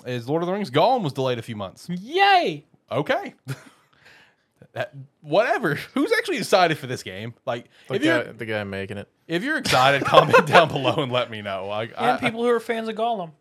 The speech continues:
Speaker 1: I, I've heard no one talk about this game. I've seen no one chat about it. Nothing.
Speaker 3: The only thing I ever hear about this game is when it's mentioned, people go,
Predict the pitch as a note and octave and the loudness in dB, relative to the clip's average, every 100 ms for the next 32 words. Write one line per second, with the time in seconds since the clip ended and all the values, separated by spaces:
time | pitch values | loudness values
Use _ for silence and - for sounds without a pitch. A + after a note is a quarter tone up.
0 | _ - C3 D#3 F3+ G3+ G#3+ D3+ C3+ C3+ | _ -10 -4 -2 0 0 0 0 2 2
1 | C3 A#2+ A#2 G2 F#2+ F#2 - G2+ - G2+ | 2 -4 -6 -8 -10 -16 -16 -20 -18 -14
2 | A2 - E3 E3 D#3 D3+ C#3 D3 C#3 C3 | -12 -8 -6 -2 -2 -2 -4 -4 -6 -4
3 | B2+ B2+ G#2 F#2+ - _ _ - D#3 G3 | -6 -6 -8 -16 -20 _ _ -10 -8 -6
4 | F#3 E3 D#3+ D3 C3+ B2 A#2 A2+ G#2+ G2 | -8 -6 -4 -2 -2 -4 -4 -4 -4 -6
5 | G2 - G2 G2 F#2+ - G2 F#2+ - A2 | -8 -10 -8 -8 -10 -10 -12 -12 -12 -10
6 | G#2 - G2+ G#2+ - C3+ B2+ A#2+ A#2+ A2 | -10 -12 -10 -10 -10 -12 -10 -12 -12 -10
7 | A2 | -10